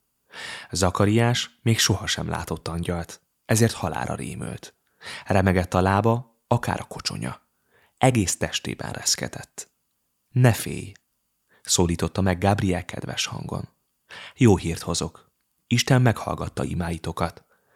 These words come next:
Kisbabátok fog születni. Jánosnak nevezzétek el. A felnő, ő segít majd a világnak felkészülni a nagy találkozásra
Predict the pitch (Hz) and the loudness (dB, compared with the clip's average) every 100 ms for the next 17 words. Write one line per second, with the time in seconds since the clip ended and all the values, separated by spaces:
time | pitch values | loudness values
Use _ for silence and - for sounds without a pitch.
0 | _ _ - 135 101 85 85 82 90 - | _ _ 0 2 4 0 -2 -6 -8 -6
1 | - - - - - - - _ _ _ | -4 -2 -2 -6 -10 -14 -14 _ _ _
2 | _ _ - 127 90 - - 90 - - | _ _ 2 4 4 0 -6 -8 -8 -6
3 | 82 78 67 76 - 67 71 - _ _ | -4 -4 -6 -8 -6 -6 -8 -14 _ _
4 | _ _ - - - 87 - 90 95 107 | _ _ -20 -12 -4 -2 4 4 6 4
5 | 117 139 _ - 113 - 107 87 - 87 | 2 -2 _ 4 4 4 2 0 -2 -2
6 | 87 90 95 90 92 - - 107 - 98 | 0 2 2 2 0 -2 0 0 2 -2
7 | - 92 87 87 90 - 95 87 87 92 | 0 -2 -2 -2 -4 0 0 2 0 -2
8 | 92 87 - 90 90 _ | -4 -4 -2 -2 -4 _